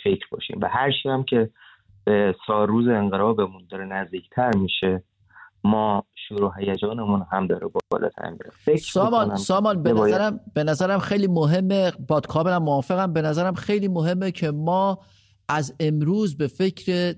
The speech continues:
Speaker 2: فردایی بعد از جمهوری اسلامی باشیم که استبداد دیگه هرگز در کشور ما رشد نکنه، استبداد هرگز در کشور ما پا نگیره. و این جملهٔ تو به درستی باش کاملاً موافقم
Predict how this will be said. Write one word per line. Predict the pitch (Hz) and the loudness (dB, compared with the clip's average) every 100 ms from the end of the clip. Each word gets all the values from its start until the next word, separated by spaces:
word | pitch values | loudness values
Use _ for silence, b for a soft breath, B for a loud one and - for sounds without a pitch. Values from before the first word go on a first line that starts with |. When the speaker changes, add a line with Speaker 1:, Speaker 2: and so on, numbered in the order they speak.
| - | -10
Speaker 2:
فردایی | - - 139 143 131 151 208 | -14 -2 0 0 0 0 0
بعد | 202 196 180 | 0 0 0
از | 175 | -2
جمهوری | 180 165 180 180 | -4 -4 -2 0
اسلامی | 175 - 170 165 | -2 -2 -4 -4
باشیم | 160 156 - 165 160 b b b _ - | -4 -4 -6 -8 -10 b b b _ -10
که | - | -6
استبداد | - 147 - 151 127 180 180 | -4 -6 -2 -4 0 0 0
دیگه | 143 143 196 | -2 -2 -2
هرگز | 139 175 208 190 240 196 | -2 -2 0 2 2 0
در | 160 151 | 0 -2
کشور | 127 131 - 143 139 | -2 -6 -4 -4 -4
ما | 143 143 147 143 _ _ _ - | -4 -4 -4 -8 _ _ _ -8
رشد | 117 135 147 156 - 131 | -2 0 0 -2 -6 -8
نکنه، | 127 151 156 - 104 104 | -4 -2 -2 -4 -6 -6
استبداد | 151 - 165 151 220 143 | -6 -4 -4 0 -2 -2
هرگز | - 165 180 170 254 180 | -4 -2 -2 -2 -2 -2
در | 170 151 | -2 -2
کشور | - 135 - 151 151 | -4 -8 -6 -6 -4
ما | 151 156 | -4 -4
پا | - - 156 156 160 | -6 -12 -6 -2 -2
نگیره. | 156 160 131 110 95 - b b - | -2 -2 -2 -2 -4 -8 b b -2
و | |
این | 170 233 202 160 | 0 2 0 0
جملهٔ | 175 185 196 | -2 0 0
تو | 208 208 | 0 -2
به | 170 180 | 0 -2
درستی | - 190 208 190 - 220 | 0 0 0 -2 -4 -6
باش | 180 175 180 - | -2 0 -2 -8
کاملاً | - 233 247 220 180 | -6 -2 0 -2 -2
موافقم | 147 123 110 120 104 | -2 -4 -4 -8 -10